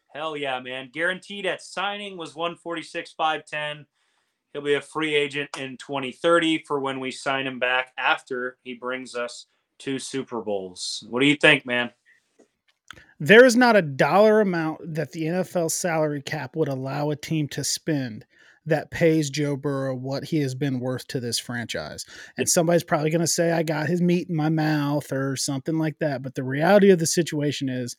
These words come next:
Speaker 2: I've been watching this team since I was ten years old. I'm
Speaker 1: Yeah.
Speaker 2: thirty-one now. Thirty-one, not fifty, like all you assholes on Twitter were saying to me last week. I was getting shredded.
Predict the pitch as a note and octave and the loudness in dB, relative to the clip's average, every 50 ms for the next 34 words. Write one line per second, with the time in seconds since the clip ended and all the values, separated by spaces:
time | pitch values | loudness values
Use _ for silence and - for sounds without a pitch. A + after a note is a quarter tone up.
0 | _ - - - - - - _ _ _ - F#3+ A#3+ A#3+ G#3 C4+ B3 G#3 F3 D#3+ | _ -20 -20 -20 -20 -20 -20 _ _ _ 10 10 10 12 10 8 8 8 6 4
1 | D#3 D3+ E3+ E3+ - - F3+ F3 E3 D#3+ D3 - - - - E3+ D#3 D3 C3 - | 4 4 4 2 2 2 4 4 4 4 4 2 0 0 0 0 0 0 0 -2
2 | - D3 - C#3 D3 C#3+ C3 B2 - - - - F3 F3+ F3 E3+ E3 E3 D#3 C3+ | -4 -2 -2 0 0 -2 -2 -4 -4 -4 -2 2 2 4 4 4 2 2 0 -2
3 | C3+ C3+ B2 G2 D#2+ D2+ - _ _ _ _ _ D3+ D3 D3 D3+ D3+ - G3+ G3+ | -2 -4 -4 -6 -10 -16 -20 _ _ _ _ _ -2 2 4 4 4 6 6 8
4 | G3+ G#3+ G#3+ F#3+ G3 G3 G3+ G3 F#3 F3 E3+ E3 D#3+ D#3 D3+ D3+ - _ _ _ | 8 8 6 6 4 4 4 4 2 2 2 2 0 0 -2 -4 -8 _ _ _
5 | _ _ _ _ _ _ _ _ - - - A#3 A#3+ A#3+ A#3 G#3 G#3 G3+ F#3+ F#3 | _ _ _ _ _ _ _ _ -2 8 12 12 12 12 10 6 6 4 4 4
6 | E3+ C3+ - - F#3 F3 F#3 G#3 E3+ C#3 - - G3+ F#3+ - - F#3+ F3 E3+ D#3 | 0 -2 -4 -2 0 0 0 0 0 -2 4 4 4 4 4 0 0 0 0 2
7 | - F3+ F3+ F3+ E3+ E3+ E3 - E3 E3 E3+ D#3+ - F3 E3 D#3+ C#3+ D3 C#3 C3+ | 2 4 4 4 2 -2 -4 -4 -4 -4 -4 -2 -2 -2 -2 -2 -2 -4 -8 -4
8 | - F#3 F3+ E3 D3 C3+ B2+ - D#3 C#3+ C3+ B2 D3 C#3 C3+ C3+ C#3 C3 - - | -2 0 0 0 0 -2 -4 -6 -4 -4 -6 -6 -6 -6 -6 -6 -6 -6 -6 -6
9 | D3 C#3 C#3+ D3 C#3 D3 D3+ B2+ - - - - - E3 D#3+ D#3 C#3+ B2+ A#2+ C3 | -8 -6 -6 -6 -6 -6 -8 -6 -8 -8 -8 -6 -4 -2 0 0 -2 -2 -6 -10